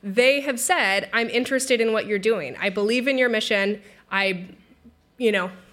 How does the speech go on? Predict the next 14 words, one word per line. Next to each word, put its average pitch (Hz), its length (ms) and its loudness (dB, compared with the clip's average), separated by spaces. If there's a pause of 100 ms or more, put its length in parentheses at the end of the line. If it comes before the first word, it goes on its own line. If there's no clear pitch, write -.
(420)
I, 220 380 0
I'm 202 180 -2
eating 247 300 0
the 233 60 2
dog 185 240 -2
food." - 220 -14 (440)
Um, 214 560 0 (840)
I 220 140 -2
see 240 180 -2
a 226 80 2
lot 233 300 2
of 247 100 -8
organizations, 226 960 -2
though, 190 520 -2